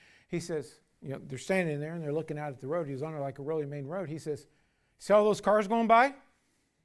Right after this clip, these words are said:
Every one of them probably drinks coffee, except maybe a handful. Why aren't they turning in here?" He says, "I don't know. That's my problem. If I could,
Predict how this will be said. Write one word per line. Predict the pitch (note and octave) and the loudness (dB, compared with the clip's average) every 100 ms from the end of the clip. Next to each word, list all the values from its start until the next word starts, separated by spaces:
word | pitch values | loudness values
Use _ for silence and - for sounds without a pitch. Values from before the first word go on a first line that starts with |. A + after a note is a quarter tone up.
| _ _ _ - | _ _ _ 2
Every | B3 A3 | 4 4
one | G3+ A3+ | 4 2
of | C#4 | 0
them | G#3 E3+ | -2 2
probably | F#3+ F3 | 2 2
drinks | F3+ E3+ | -4 -4
coffee, | - A3+ A3+ F3+ E3+ _ | 0 0 0 -6 -10 _
except | - F#3+ | -6 -4
maybe | F#3+ F3+ | -4 -4
a | F3+ | -4
handful. | G3 A3+ F#3+ G3 - _ _ _ _ _ _ _ _ _ - | -4 -6 -8 -10 -12 _ _ _ _ _ _ _ _ _ 0
Why | E3 G3+ | 4 6
aren't | A3 | 4
they | A3 G3+ | 2 -2
turning | - A3 G#3+ G#3+ | -2 -4 -2 -4
in | G#3+ | -4
here?" | E3+ A2 - _ _ _ _ _ _ _ _ _ _ _ _ _ | -8 -10 -18 _ _ _ _ _ _ _ _ _ _ _ _ _
He | G#2+ | -18
says, | C3+ C3+ | -10 -2
"I | D#3 | -2
don't | F3+ | 0
know. | F#3+ A3 | -2 -2
That's | D#3 D3+ | -4 -4
my | F#3 | -4
problem. | - G#3 G#3 D3 | 0 0 -2 -4
If | D#3+ | -4
I | F#3 | -4
could, | F3 | -6